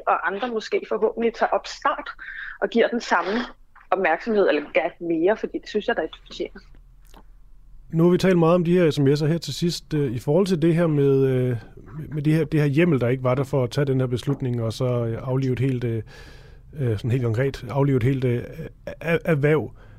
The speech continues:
Speaker 2: Er det, øh, er det for dig at se et, øh, et, et problem, vi burde tale, tale videre om, eller føler du også, at det er sådan lidt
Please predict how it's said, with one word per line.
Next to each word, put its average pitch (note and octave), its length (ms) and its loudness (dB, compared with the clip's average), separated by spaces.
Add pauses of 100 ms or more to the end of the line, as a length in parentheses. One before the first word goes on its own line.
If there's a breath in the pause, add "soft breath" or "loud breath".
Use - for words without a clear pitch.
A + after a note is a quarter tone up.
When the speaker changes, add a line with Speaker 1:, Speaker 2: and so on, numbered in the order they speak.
(580 soft breath)
Speaker 2:
Er E3 100 0
det, A3 440 4
øh, E3 440 4 (420)
er D#3+ 80 -2
det G3+ 260 2
for C4 80 2
dig F3+ 200 4
at F#3+ 80 4
se G3+ 280 0
et, E3 180 -2
øh, D#3+ 140 0
et, D#3+ 180 -4 (100)
et D#3 60 0
problem, E3 320 2
vi D#3 40 0
burde D3 240 0
tale, D3+ 300 2
tale D3 260 0
videre F3 240 4
om, D#3+ 260 0
eller C#3 200 2
føler E3+ 240 2
du D3+ 200 2
også, D#3+ 220 0
at D3+ 140 0
det D#3+ 200 4
er C#3 220 2
sådan D3 400 -2
lidt C#3+ 240 -2